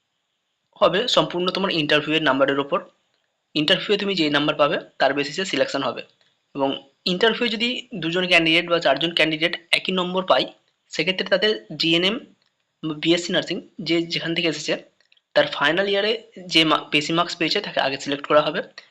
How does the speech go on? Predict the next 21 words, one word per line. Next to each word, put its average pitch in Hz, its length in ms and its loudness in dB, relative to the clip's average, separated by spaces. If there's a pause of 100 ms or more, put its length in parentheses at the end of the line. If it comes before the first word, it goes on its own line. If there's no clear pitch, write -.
(180)
সেক্ষেত্রেও 196 440 -2
যদি 233 140 -4 (640)
দুজনের 160 380 0
একই 202 200 -6
হয়, 247 120 -6 (180)
সেক্ষেত্রে 156 420 -2 (3250)
কোনো 165 160 2 (140)
এক্সাম 156 240 0 (140)
নেওয়া 170 180 2
হতে 170 180 -4
পারে 208 120 4 (420)
বা 135 120 8 (260)
সেক্ষেত্রে 151 340 -2
তোমাদের 156 240 0 (120)
নাম 156 100 2 (380)
বা 143 100 8 (140)
অ্যালফাবেট 156 380 2 (120)
অনুযায়ী 165 240 2 (320)
নেওয়া 151 200 4
হতে 131 180 -6
পারে। 117 120 -4